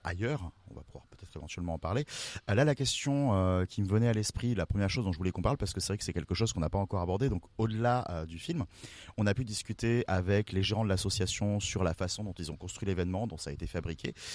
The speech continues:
et on n'a pas, euh, on n'a pas le miroir, comment ça s'est passé de la part, euh, ben, des auteurs, des autrices. Euh, comment est-ce que toi, tu as eu vent de ce festival ? Comment ça s'est passé pour la présentation de ton film, la sélection, euh, voilà, enfin,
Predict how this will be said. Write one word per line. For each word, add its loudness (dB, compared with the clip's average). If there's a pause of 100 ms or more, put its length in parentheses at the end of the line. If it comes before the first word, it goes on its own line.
(180)
et 6
on 4
n'a 4
pas, 2
euh, 2
on -2
n'a 2
pas 4
le 4
miroir, 2
comment -2
ça -4
s'est -2
passé 0
de -2
la 0
part, 0
euh, -2
ben, -8 (720)
des -4
auteurs, -4
des -2
autrices. -2
Euh, -2
comment 2
est-ce -2
que -6
toi, -4
tu -4
as 2
eu 2
vent 2 (380)
de -2
ce -2
festival ? 2
Comment -4
ça -8
s'est -6
passé -2
pour -2
la 0
présentation -4
de -6
ton -6
film, 0
la 0
sélection, -2
euh, 0
voilà, -2
enfin, -10